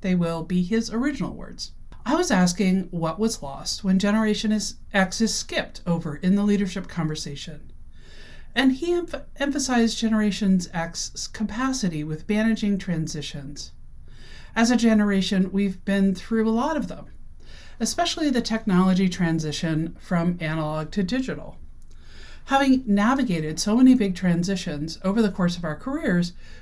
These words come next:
we are prepared and equipped to manage change. He posited that as a generation,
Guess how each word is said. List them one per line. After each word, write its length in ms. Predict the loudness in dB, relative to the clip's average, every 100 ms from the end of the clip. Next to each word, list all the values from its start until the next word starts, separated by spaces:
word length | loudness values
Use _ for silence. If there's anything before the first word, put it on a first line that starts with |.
| -6 0
we 120 | 2
are 140 | 2
prepared 720 | 0 -6 -2 2 2 2 0 0
and 120 | 0
equipped 580 | -2 -4 -4 -4 -12 -4
to 120 | -2
manage 460 | 0 0 -2 -4 -4
change. 580 | -2 -2 -6 -10 -14 -14 -14 -14 -14 -14 -14 -14 -2
He 120 | 0
posited 680 | 2 2 4 4 2 0 -2
that 260 | -2 -2 0
as 160 | 0 0
a 60 |
generation, 840 | 2 4 4 2 -2 -4 -4 -8